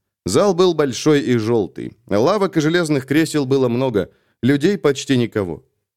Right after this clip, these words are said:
Я сразу сел и попробовал привыкнуть к этому месту. Через вокзал прошли все пассажиры с прибывшей электрички, отправившись по своим домам. Кассирша занавесила своё окно, охранник перестал бренчать ключами.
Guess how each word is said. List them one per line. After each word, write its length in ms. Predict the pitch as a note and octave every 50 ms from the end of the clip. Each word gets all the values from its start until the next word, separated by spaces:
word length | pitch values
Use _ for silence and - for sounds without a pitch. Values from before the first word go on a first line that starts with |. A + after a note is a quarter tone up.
| _ _
Я 200 | - G#2 A2 A2
сразу 380 | G#2 - A#2 B2 A#2+ G#2+ G2+ G2+
сел 300 | F#2 - C3+ D#3 D#3 C#3+
и 60 | A#2+
попробовал 540 | G2 A2 G2 - B2 B2 A#2+ A2 A2 G#2 G2
привыкнуть 540 | - - A2+ A2+ B2+ B2+ - - G#2+ G2 -
к 80 | -
этому 280 | G#2+ G2 - F#2 G2 G2+
месту. 500 | A2+ A2+ G2+ E2+ D#2 - - - - - _ _ _ _ _ _ _
Через 280 | - - G3+ G#3 F#3+
вокзал 380 | F3+ G#3 G3+ F3 F3+ B3+ C4+ B3+
прошли 360 | - A3+ G#3+ E3+ - G3+ A3
все 240 | G3 - - F#3 F#3
пассажиры 560 | - G3+ F3+ C#3 - E3+ D3+ E3 G3+ G3 F#3
с 60 | D#3
прибывшей 520 | C3 - C#3+ C#3 C#3+ D#3 D3+ B2+ - C3+ C3+
электрички, 540 | C3 C3 C3 - E3 G3 G#3+ F3+ - - F3
отправившись 760 | D#3 C#3 C3 C3+ - C#3 D3 D3 C#3 C3 - - B2+ A2+ -
по 120 | - A#2
своим 340 | G#2+ - A2 A2 A2 A2 A2
домам. 440 | G#2 G#2+ G#2 G2+ F#2 E2+ D#2 D2 - _ _ _ _ _ _ _
Кассирша 540 | - D#3 D3 D3+ - G#3 A3+ G3 - - B2+
занавесила 600 | G#2 A#2 A#2 A2 G#2 A2 G#2 - G#2 F#2+ F#2+ F#2+
своё 380 | F#2+ - G#2+ G#2 G#2 G#2+ G#2+
окно, 420 | A2+ A#2 B2+ C#3+ D#3 E3 D#3 C3+ - _ _ _ _ _
охранник 600 | D3 D#3+ C3 - F#3+ G#3+ A3 G#3 F#3+ F3+ C#3 -
перестал 480 | - D3+ C3+ B2+ - - C#3+ C#3+ C#3+ C3
бренчать 460 | A#2+ A2+ A2 G#2+ - A2 G#2+ G#2 -
ключами. 640 | - G2+ G2 G2 - - C#2+ C2+ C2 C#2 C#2 -